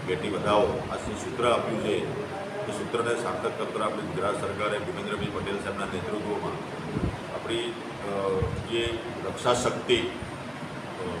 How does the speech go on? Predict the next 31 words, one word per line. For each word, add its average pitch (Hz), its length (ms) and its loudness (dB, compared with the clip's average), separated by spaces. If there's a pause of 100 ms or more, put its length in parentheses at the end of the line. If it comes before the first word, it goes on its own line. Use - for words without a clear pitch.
(120)
ગર્લ્સ 139 220 8
સ્કૂલ, - 460 6 (560)
સૈનિક 123 220 2
સ્કૂલ 123 260 2
બહેનોની 104 420 4
આપણે - 580 -4
દસ 117 300 2 (160)
જે 104 240 2 (460)
બજેટમાં 120 380 2
જોગવાઈ 98 300 4
કરી 87 220 2
હતી, - 1080 -6
એ 104 40 2 (340)
એની 117 180 0
સ-, - 160 -2 (180)
અ, 92 180 2 (760)
સૌરાષ્ટ્રમાં 110 760 6 (960)
એક - 220 2
પણ 131 120 0
સ્કૂલ 120 580 0
આજ 98 160 2
દિન - 100 -2
સુધી 107 180 2
આપવામાં 101 340 0
આવેલી 107 160 2
નહોતી. 95 280 0
તો - 360 -2
વચ્ચે 87 180 -2
મારા 98 200 0
જિલ્લાના 95 340 0
પ્રવાસે 98 460 0